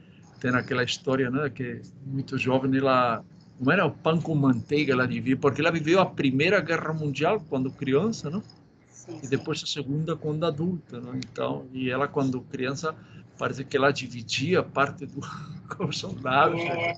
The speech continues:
Speaker 2: ela
Speaker 1: Esse
Speaker 2: padrinhou, ela padrinhou um soldado, né, na Primeira Guerra, e ela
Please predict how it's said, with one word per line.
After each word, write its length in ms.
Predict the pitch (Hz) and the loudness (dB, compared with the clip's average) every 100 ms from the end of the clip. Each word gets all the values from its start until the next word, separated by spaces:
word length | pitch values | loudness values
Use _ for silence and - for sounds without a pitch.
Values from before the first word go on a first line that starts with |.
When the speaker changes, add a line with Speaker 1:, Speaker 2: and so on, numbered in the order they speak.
| - _ - - - | -10 _ -16 -12 -6
Speaker 2:
ela 200 | 180 180 175 | 0 2 4
Speaker 1:
Esse 80 | |
Speaker 2:
padrinhou, 960 | 180 180 196 190 185 185 208 214 214 196 - - | 8 8 6 2 2 2 2 2 0 -4 -10 -16
ela 160 | 175 180 | -8 -6
padrinhou 500 | 175 180 185 185 180 | -2 0 2 2 4
um 80 | 202 | 4
soldado, 800 | - 196 180 170 156 180 208 214 | 2 2 4 4 4 6 6 4
né, 160 | 180 170 | 2 -2
na 100 | 180 | -8
Primeira 500 | - 185 175 175 180 | -6 -4 -2 0 -2
Guerra, 440 | 170 170 175 196 | 2 2 2 2
e 220 | 190 185 | 0 0
ela 540 | 185 180 180 185 175 | 0 0 2 4 4